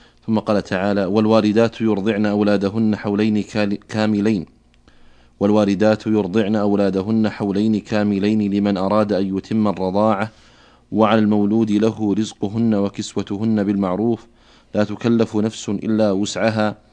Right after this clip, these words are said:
لا تضار والدة بولدها ولا مولود له بولده، وعلى الوارث مثل ذلك، فإن أرادا فصالا عن تراض منهما وتشاور فلا جناح عليهما،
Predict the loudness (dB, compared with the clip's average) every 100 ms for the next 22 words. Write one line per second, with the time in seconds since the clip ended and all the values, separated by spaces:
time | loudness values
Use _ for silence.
0 | -20 -20 -4 0 0 0 2 4 4 2
1 | 0 2 2 0 0 -2 -2 -2 0 2
2 | 2 2 0 0 0 2 2 2 2 0
3 | 0 0 0 0 0 0 -2 0 2 4
4 | 4 0 -6 _ _ -20 _ 0 2 2
5 | 2 2 4 4 2 -2 -6 -4 -6 -2
6 | -2 2 2 2 -2 -8 _ -20 _ -4
7 | 0 0 0 2 4 4 2 -2 -4 -4
8 | 0 0 0 -2 -4 -2 2 2 0 0
9 | 0 -2 -2 0 0 0 -4 -6 -6 -4
10 | -2 -2 0 -2 -4 -2 0 -2 -2 -2
11 | -2 -4 -6 -6 -4 -4 -4 -2 0